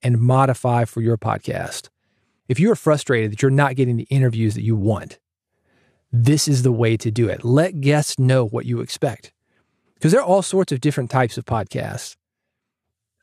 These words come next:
One of the issues that I've faced since covid hit, everybody's on Zoom,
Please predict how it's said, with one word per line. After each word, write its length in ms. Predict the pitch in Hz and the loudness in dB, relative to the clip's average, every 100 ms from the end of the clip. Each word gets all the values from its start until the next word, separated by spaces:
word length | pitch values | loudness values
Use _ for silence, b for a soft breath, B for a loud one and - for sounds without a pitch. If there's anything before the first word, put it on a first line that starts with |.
| _ | _
One 140 | 143 180 | 0 4
of 40 | |
the 60 | 160 | 4
issues 260 | 151 131 | 2 0
that 100 | 127 | 2
I've 160 | 156 208 | 2 0
faced 500 | 123 98 113 - - _ _ _ _ _ _ | -4 -6 -8 -12 -14 _ _ _ _ _ _
since 300 | - 185 185 | -2 0 0
covid 560 | - - 180 202 131 - | -6 0 0 2 -2 -4
hit, 360 | 123 139 - _ _ _ _ _ _ _ - | -4 -4 -6 _ _ _ _ _ _ _ -4
everybody's 420 | 156 196 202 180 | 0 2 2 2
on 160 | 170 156 | 2 0
Zoom, 540 | 123 147 156 131 151 | 0 2 2 0 -4